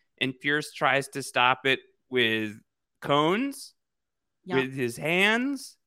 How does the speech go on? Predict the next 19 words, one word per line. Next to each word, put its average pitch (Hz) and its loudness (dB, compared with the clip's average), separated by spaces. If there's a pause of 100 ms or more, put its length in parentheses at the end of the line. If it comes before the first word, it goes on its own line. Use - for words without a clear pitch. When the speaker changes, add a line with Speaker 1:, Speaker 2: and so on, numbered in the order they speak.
(320)
Speaker 2:
Yeah. 185 -12 (100)
Speaker 1:
with 143 -6
more 151 0
cones, 240 -2 (680)
uh, - -6
and 131 0
trying 151 0
to, 147 -2
like, 135 -2
pick 180 -2
up 170 -6
the 147 -8
pile 175 4
of 165 -2
ice 226 4
cream 254 -2
and 196 -2
move 220 0
it. 285 0